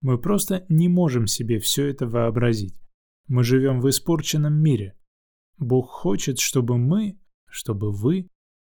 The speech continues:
переживали жизнь с Ним так, как Он это изначально планировал. Однажды так и будет.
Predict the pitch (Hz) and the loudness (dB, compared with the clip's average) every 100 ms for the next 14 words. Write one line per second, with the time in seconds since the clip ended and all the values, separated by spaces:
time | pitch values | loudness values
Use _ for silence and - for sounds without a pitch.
0 | _ 135 131 127 151 196 180 139 139 151 | _ 0 2 2 2 2 2 2 2 0
1 | 120 123 104 - 139 127 110 - 113 101 | 0 -2 0 0 0 0 -2 -2 -2 -2
2 | - _ _ _ _ 113 110 151 180 180 | -8 _ _ _ _ -2 0 2 2 2
3 | 156 143 120 117 104 - 127 139 139 139 | 2 0 2 0 0 0 -2 -2 -4 -2
4 | 139 139 110 98 95 - - _ _ _ | 2 2 0 -4 -12 -16 -20 _ _ _
5 | _ _ - 110 92 113 196 185 190 196 | _ _ -6 -4 0 2 2 0 -4 -8
6 | - - 135 - 151 135 110 101 - | -8 -4 -2 0 -2 0 -2 -4 -10